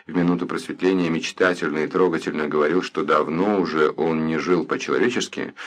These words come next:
что хорошо было бы теперь проехаться в коляске куда-нибудь за город и потом полечиться от головной боли, Андрей Ефимович в своем преступном неделании, подавленный рассуждениями, не свез бедного мученика за город подышать весною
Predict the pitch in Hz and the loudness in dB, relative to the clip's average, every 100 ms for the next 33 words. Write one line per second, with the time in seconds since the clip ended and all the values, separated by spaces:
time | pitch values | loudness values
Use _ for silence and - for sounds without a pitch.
0 | - - - 78 - 82 76 - 104 92 | -16 -10 -4 -2 0 0 0 0 4 4
1 | 85 80 - 90 - 82 78 92 - - | 4 0 0 0 2 2 4 2 2 -4
2 | 80 - 73 82 92 - 92 85 82 80 | -6 -2 0 2 0 -4 -6 -2 0 0
3 | 73 82 71 76 95 104 80 71 - - | 0 -2 -2 2 4 4 4 2 -2 -14
4 | - 90 85 90 85 87 82 - 95 - | -6 -2 0 0 0 0 -2 -2 -4 0
5 | 80 76 80 76 76 73 71 120 85 - | 0 2 2 2 0 -2 2 4 4 0
6 | - - - 85 82 78 82 78 73 76 | -6 -14 -6 -2 0 0 0 0 -2 -6
7 | 76 120 110 110 101 - 107 101 98 92 | -4 0 2 2 0 -6 0 2 2 0
8 | 101 98 104 95 95 90 - - 95 98 | -2 -2 -4 0 0 0 -4 -2 2 2
9 | 85 90 87 87 87 85 - - 82 85 | 4 6 6 4 2 0 -6 0 2 4
10 | 78 80 80 - 92 90 90 78 76 80 | 4 2 -2 0 0 0 -4 -4 -2 0
11 | 80 78 76 73 - - - 117 123 123 | 0 -2 -4 -6 -10 -18 -4 0 0 2
12 | 87 92 87 82 87 78 80 78 85 80 | 4 4 4 2 2 2 0 0 0 0
13 | 90 78 80 76 80 78 78 78 - 80 | 0 0 -2 0 2 2 0 -4 -4 -2
14 | 80 - 80 76 76 76 - 73 71 73 | -2 0 0 0 -6 -6 -6 -4 -4 -6